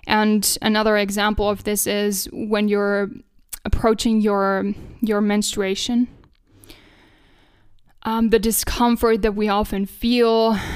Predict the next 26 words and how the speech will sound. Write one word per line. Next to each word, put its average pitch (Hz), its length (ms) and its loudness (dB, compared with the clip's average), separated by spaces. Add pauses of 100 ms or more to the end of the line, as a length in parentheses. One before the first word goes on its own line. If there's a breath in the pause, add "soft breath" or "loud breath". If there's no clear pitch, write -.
(100)
physical 226 480 2
or, 208 920 0
or 208 340 0
just, 202 340 -4
you 202 40 -4
know, 196 260 -2
emotionally, 214 1040 0
it's, 196 340 -4
it's 196 260 -4
a, 202 240 -2 (160)
can 220 260 0
be 208 120 0
a 196 80 0
rocky 196 400 -2
time, 202 640 -2
right? 190 340 -6 (960 soft breath)
It's 220 180 2
about 208 360 2
learning 220 460 2
to 220 140 -2
receive 214 840 -2 (640)
that 202 240 0
phase 220 840 0
as 226 260 0
it 220 140 0
is 226 720 0